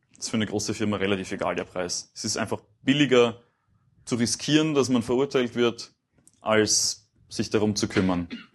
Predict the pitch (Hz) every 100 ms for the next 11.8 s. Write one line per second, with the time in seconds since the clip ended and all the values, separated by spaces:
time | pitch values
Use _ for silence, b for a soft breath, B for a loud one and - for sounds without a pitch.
0 | _ _ - 98 98 92 - 95 95 90
1 | 87 - - - B B B B B B
2 | 95 90 90 90 92 90 _ _ _ _
3 | _ _ b b b b _ 123 131 160
4 | 202 160 160 165 165 - 139 165 139 143
5 | 135 123 127 107 110 127 - 113 - 113
6 | - 107 117 120 - 113 - 120 - 107
7 | 101 - 95 - 175 202 202 - - 117
8 | 117 113 113 113 110 107 _ _ _ _
9 | _ _ _ _ _ - - - - _
10 | _ - - 190 185 143 131 139 139 -
11 | 127 120 120 117 113 117 - -